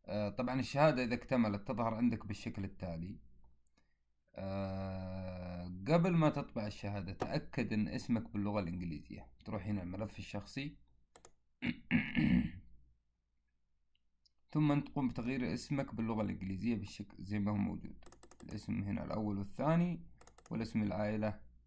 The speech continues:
هنا، وصلح اللي هو عملية حفظ بعد الانتهاء. ثم ارجع، نرجع للصفحة الرئيسية لنقوم بالطباعة.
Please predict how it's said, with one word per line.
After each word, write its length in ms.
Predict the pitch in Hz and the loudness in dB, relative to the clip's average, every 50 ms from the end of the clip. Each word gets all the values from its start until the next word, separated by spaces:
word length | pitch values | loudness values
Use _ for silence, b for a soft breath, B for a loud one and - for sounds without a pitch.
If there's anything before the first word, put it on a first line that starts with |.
| _ _ - | _ _ -6
هنا، 220 | - 113 120 131 143 | -2 0 2 4 4
وصلح 680 | 156 131 - - 127 123 123 127 123 - - - - _ _ _ _ _ _ _ - | 4 2 2 0 2 4 4 2 2 0 -6 -16 -20 _ _ _ _ _ _ _ -8
اللي 140 | 110 107 107 | -4 -2 -2
هو 40 | 104 | -2
عملية 440 | 87 104 107 110 110 110 110 98 | 0 0 0 2 2 0 0 -2
حفظ 380 | - - - 101 98 120 127 127 - - - - - - - - _ - | -4 -6 -8 -6 -4 -2 -4 -4 -6 -10 -16 -16 -18 -20 -20 -16 _ -6
بعد 200 | - 104 - - | -4 -2 -2 -2
الانتهاء. 480 | - - 78 101 95 - 85 85 - - - - - - - - - _ _ _ _ _ _ _ _ _ _ _ | -2 0 0 -2 -2 -4 -8 -12 -14 -14 -16 -18 -20 -20 -20 -20 -20 _ _ _ _ _ _ _ _ _ _ _
ثم 460 | - 170 170 165 135 131 139 160 160 - - | 2 4 6 6 6 6 4 2 2 0 0
ارجع، 560 | - 151 147 127 104 120 131 139 139 - - - - - - - - - - | 0 0 0 0 2 4 4 4 4 2 -2 -8 -16 -20 -20 -20 -16 -6 0
نرجع 500 | 107 120 127 123 107 85 92 90 82 - - - - - - - | 2 2 4 2 2 0 -4 -6 -6 -8 -12 -18 -20 -20 -20 -16
للصفحة 880 | - - 87 90 85 82 80 78 - 71 - - - - 127 - - 127 | -12 -8 -8 -6 -6 -6 -6 -6 -6 -6 -8 -6 -4 -4 -2 -2 -2 -4
الرئيسية 540 | 117 98 98 - - 104 - - 131 131 131 | -4 -2 -4 -2 -4 -4 -4 -2 -2 0 0
لنقوم 420 | 117 113 107 - - 127 127 120 | 0 -2 -2 -2 0 2 4 4
بالطباعة. 520 | - - - - - - - - - - | 2 0 -4 -8 -10 -8 -8 -8 -10 -12